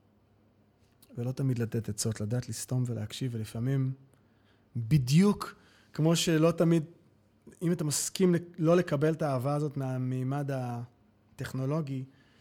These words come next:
גם להסכים לא להיות זה שנותן את העצה החכמה באותו רגע. להסכים לא להיות הבן אדם שאומר את הדבר החכם עכשיו, באותו רגע. יושבים בשולחן,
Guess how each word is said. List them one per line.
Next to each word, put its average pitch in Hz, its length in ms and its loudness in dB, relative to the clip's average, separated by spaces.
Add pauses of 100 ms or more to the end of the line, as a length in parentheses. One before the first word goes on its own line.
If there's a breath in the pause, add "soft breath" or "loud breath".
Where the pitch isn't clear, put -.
(400 soft breath)
גם 135 140 -2
להסכים 190 520 4
לא 190 120 6
להיות 196 220 4
זה 175 80 2
שנותן 175 400 0
את 165 80 -2
העצה 151 300 2
החכמה 131 480 -2 (1300)
באותו 120 400 -2
רגע. 104 240 -8 (440)
להסכים 233 460 2
לא 233 80 0
להיות 233 180 0
הבן 165 180 -2
אדם 170 260 -4
שאומר 160 320 -4
את 151 80 -8
הדבר 135 320 -4
החכם 127 420 -8
עכשיו, 107 300 -10 (960 soft breath)
באותו 113 360 -4
רגע. 110 280 -4 (1700)
יושבים 147 480 0
בשולחן, 190 640 0